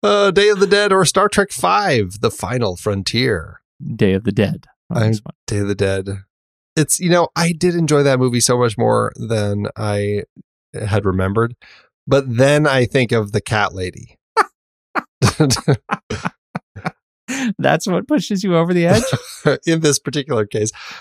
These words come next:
Speaker 1: Uh, Day
Speaker 2: Hmm.
Speaker 1: of the Dead or Alien three?
Speaker 2: Was that the prison one?
Speaker 1: That's the prison one. It's David
Speaker 2: Oh, no,
Speaker 1: Fincher's.
Speaker 2: no, no, no.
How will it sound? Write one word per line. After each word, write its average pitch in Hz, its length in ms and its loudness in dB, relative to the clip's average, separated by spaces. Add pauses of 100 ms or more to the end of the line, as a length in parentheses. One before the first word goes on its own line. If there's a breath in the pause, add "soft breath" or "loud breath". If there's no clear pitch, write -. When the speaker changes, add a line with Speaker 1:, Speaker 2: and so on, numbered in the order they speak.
(140 loud breath)
Speaker 1:
Uh, 139 160 2
Day 156 120 4
Speaker 2:
Hmm. 202 60 6
Speaker 1:
of 208 40 2
the 196 60 0
Dead 180 200 4
or 170 140 4
Alien 175 380 2
three? 160 480 -2 (400)
Speaker 2:
Was 113 100 -6
that 139 200 2
the - 80 -20
prison 143 320 2
one? 151 140 2
Speaker 1:
That's 117 200 2
the 143 80 0
prison 131 300 2
one. 92 180 -4
It's 98 140 -6
David 107 280 -2
Speaker 2:
Oh, 165 180 8
no, - 20 6
Speaker 1:
Fincher's. 117 280 4
Speaker 2:
no, 135 160 4
no, 120 120 0
no. 113 240 0